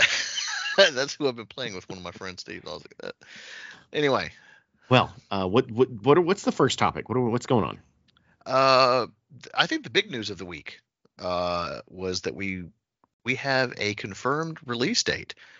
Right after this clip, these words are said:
Speaker 1: for the sequel to Mutant Mayhem, and that is October ninth, twenty twenty-six.
Speaker 2: That's correct. Uh, a full three years after the first movie,
Speaker 1: Yeah.
Speaker 2: and now it's not a summer release,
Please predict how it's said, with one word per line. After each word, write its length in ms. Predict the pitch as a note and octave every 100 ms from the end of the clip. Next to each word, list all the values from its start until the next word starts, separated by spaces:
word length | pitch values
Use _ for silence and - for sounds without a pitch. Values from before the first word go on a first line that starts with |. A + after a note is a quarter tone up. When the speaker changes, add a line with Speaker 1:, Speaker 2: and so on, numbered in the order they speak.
| - _ _
Speaker 1:
for 140 | - G2
the 100 | F#2
sequel 480 | - A3+ - B1+ D2
to 80 | F2
Mutant 340 | F2+ G2+ D#2+
Mayhem, 500 | E2+ C3+ A2 A#1+ E2 - _ _ -
and 280 | F2 E2+ E2
that 160 | G#2
is 220 | G#2+ F2+
October 580 | - F#2 - - D3+ G3
ninth, 480 | F3+ G#3 D#3+ - - - - - _ _
twenty 600 | - - G3+ F#2+ D#2+ F#2 _ _ _
twenty-six. 880 | - - E2+ - C3+ A2 - - - _ _ _ _ _ _ _ _ - - _ _ _ _ _ _ - -
Speaker 2:
That's 140 | -
correct. 400 | - C3 - - - _
Uh, 400 | F2+ F2+ E2+ D#2+ D#2 _ _ _
a 60 | -
full 380 | B2 A2 F#2+ F2 _ _ _ _
three 240 | A2+ A#2+
years 300 | A2 B2+ G2+
after 340 | - F#2 - G#2
the 100 | G2
first 280 | A2 C#3+ E2+
movie, 300 | C#2+ G#2 - - - _ _
Speaker 1:
Yeah. 280 | - C3+ E2+
Speaker 2:
and 200 | - - _ _ _ - - _
now 460 | D2+ F#2 - C4
it's 160 | B3+ -
not 180 | B3+ C#4+
a 120 | A#3
summer 380 | - C#4+ B3+ A2+
release, 600 | F2 D2 G#1+ - -